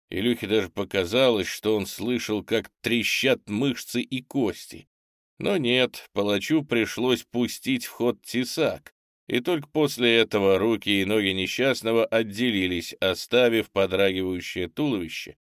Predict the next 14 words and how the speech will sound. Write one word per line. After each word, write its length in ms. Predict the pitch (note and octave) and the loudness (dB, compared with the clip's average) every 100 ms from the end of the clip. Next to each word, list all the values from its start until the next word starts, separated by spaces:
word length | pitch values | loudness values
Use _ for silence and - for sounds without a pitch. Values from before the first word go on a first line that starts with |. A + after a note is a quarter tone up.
| _ _ - | _ _ -4
истекать 720 | G2 F#2+ F2+ E2+ A#2 A#2+ - | -4 -4 -6 0 2 2 -2
кровью 600 | F2+ F#2+ F2+ F2 E2+ E2 - | -4 -2 -2 -2 -2 -4 -8
на 220 | F2+ F2+ | -6 -6
колоде. 640 | F2 E2+ E2 - - - _ _ _ _ _ - | -4 -4 -4 -10 -20 -20 _ _ _ _ _ 0
Палач 420 | F#3+ A3 G#3+ C3 | 4 6 4 2
ещё 340 | C3+ - D3 | 0 2 2
раз 180 | C3 G#2 | 2 2
взмахнул 640 | F#2+ G#2+ A2 - G#2+ A#2+ G#2 | -2 -2 -2 -2 -2 0 -2
своим 400 | F#2+ G#2 G2 F#2+ | -2 0 2 2
орудием, 600 | A2 E3+ C#3 C#3+ B2+ F#2+ - | 4 4 4 2 2 -2 -4
и 160 | G#2 A#2+ | -2 0
тело 340 | G3 G3 E3+ | 0 2 4
лишилось 540 | A#2+ G#2 D3+ C#3+ A2 | 2 0 0 0 -2
головы. 680 | F#2 B2+ A#2+ F#2 F2 F2 | -2 0 2 0 -2 -4